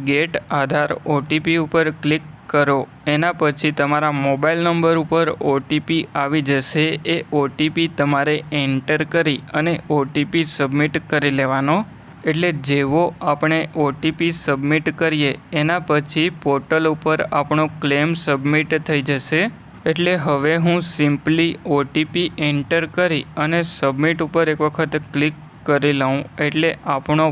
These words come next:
પોર્ટલ ઉપર ક્લેમ સબમિટ થઈ જશે. હવે આપણે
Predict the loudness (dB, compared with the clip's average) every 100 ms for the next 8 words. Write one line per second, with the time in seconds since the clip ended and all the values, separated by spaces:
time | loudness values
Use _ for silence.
0 | 0 0 0 2 2 2 0 0 0 -2
1 | 2 2 0 -2 0 2 2 0 -2 0
2 | 0 0 -2 0 0 0 0 2 2 2
3 | 0 0